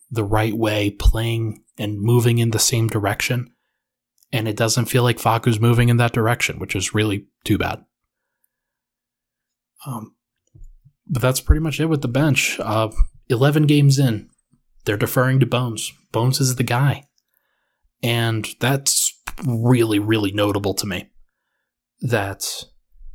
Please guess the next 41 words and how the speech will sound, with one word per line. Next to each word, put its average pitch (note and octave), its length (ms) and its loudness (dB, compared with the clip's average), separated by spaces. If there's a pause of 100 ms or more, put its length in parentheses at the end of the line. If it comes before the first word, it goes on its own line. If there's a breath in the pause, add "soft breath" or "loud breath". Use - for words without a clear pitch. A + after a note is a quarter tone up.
you G#2+ 160 0
have B2 440 0
players A#2+ 480 0
that - 160 -8
played A2+ 320 -2
well A2 180 0
last F#2+ 400 -4
year, F#2 120 -6
that F2+ 120 -4
started A#2 520 0
in B2 80 2
the A2 80 -2
playoffs - 580 -2
last F#2 340 -2
year, E2+ 240 -8 (840)
in - 100 -6
Facu, A2 580 -2 (840)
in G#2 120 0
Austin G#2 400 -2
Rivers. G#2+ 400 2 (640)
P A#2+ 160 4
J A2+ 140 4
Dozier A2 380 2
would F#2+ 320 -2
have - 180 -4
started A2+ 400 -2
had G#2 200 -2
he G2+ 60 -4
been G2+ 160 -4
healthy. G#2 480 -4 (1500)
But - 220 -4
Bones C#3+ 260 4
Hyland C3+ 400 2
is A2 140 0
the G#2+ 80 -2
guy A2 220 0
that A2+ 120 -4
they G#2+ 160 2
are G#2 100 0
going F#2+ 320 0
to. - 160 -6